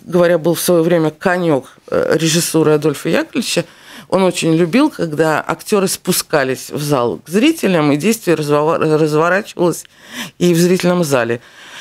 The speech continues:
Так вот, когда Адольф Яковлевич, э, вышел, э, шёл через зал,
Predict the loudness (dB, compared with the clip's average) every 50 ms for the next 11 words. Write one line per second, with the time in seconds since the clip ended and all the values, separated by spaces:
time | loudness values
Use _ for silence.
0 | -14 -14 -14 -8 _ -2 0 0 0 0 0 0 0 2 2 2 0 -2 0 0
1 | 0 0 0 -2 -4 -6 -4 -2 -2 -2 0 0 0 2 2 2 0 0 -2 -4
2 | -4 -2 0 0 2 2 2 2 0 0 0 0 0 0 -2 -4 -8 _ _ _
3 | _ _ _ _ -10 -6 -4 -2 -2 0 0 -2 -2 -2 -2 0 0 0 0 0
4 | 2 2 2 2 2 0 -2 -4 -2 0 0 0 0 0 0 0 0 0 0 -2
5 | -2